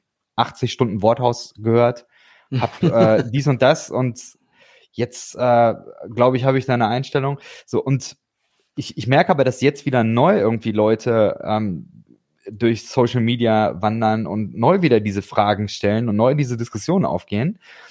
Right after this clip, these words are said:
Speaker 1: Und da, äh, kommt, glaub ich, dein Buch echt zu einer guten Zeit, weil ich merke, das ist für, äh, verschiedene Menschen Thema. Also ich, ich hab das sehr häufig jetzt, dass ich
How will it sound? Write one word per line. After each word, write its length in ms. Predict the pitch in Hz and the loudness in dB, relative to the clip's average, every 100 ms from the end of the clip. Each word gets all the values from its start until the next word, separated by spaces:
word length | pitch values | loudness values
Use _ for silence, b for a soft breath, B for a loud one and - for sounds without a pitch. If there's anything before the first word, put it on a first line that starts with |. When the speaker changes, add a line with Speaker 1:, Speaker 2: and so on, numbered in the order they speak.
| B B _ _ | B B _ _
Speaker 1:
Und 520 | 131 139 135 - - _ _ _ _ - | 0 2 -2 -6 -18 _ _ _ _ 0
da, 760 | 123 123 123 123 123 - 120 117 | 4 6 6 4 2 2 2 2
äh, 40 | |
kommt, 300 | - 165 220 | 2 0 2
glaub 180 | 220 156 | 2 0
ich, 60 | |
dein 180 | - 143 | 0 -2
Buch 160 | 131 - | -2 -4
echt 140 | 127 - | -6 -2
zu 80 | |
einer 140 | 156 135 | -2 -2
guten 320 | 123 - 110 | -4 -8 -10
Zeit, 500 | - 113 151 - - _ _ _ _ _ | -2 0 2 -2 -12 _ _ _ _ _
weil 100 | 113 | -6
ich 160 | 123 - | -4 0
merke, 300 | 135 165 143 | 0 0 -2
das 140 | 123 | -2
ist 200 | 147 - | -4 -2
für, 360 | 139 139 135 - | 2 4 4 2
äh, 260 | 120 120 | 2 2
verschiedene 640 | 120 120 - 143 135 131 110 _ _ _ - | 0 -6 -4 0 0 -2 -6 _ _ _ -6
Menschen 340 | 117 123 120 | -4 -4 -6
Thema. 360 | - 131 110 85 | 0 0 2 -2
Also 180 | - 110 | -2 -4
ich, 240 | 135 - - | -4 -8 -8
ich 160 | 101 | -4
hab 100 | 143 | -2
das 160 | 147 - | -2 2
sehr 160 | 147 | 4
häufig 320 | 139 160 180 147 | 4 4 0 -2
jetzt, 220 | 156 - | -4 -2
dass 120 | 135 | -2
ich 200 | 131 - | -2 -8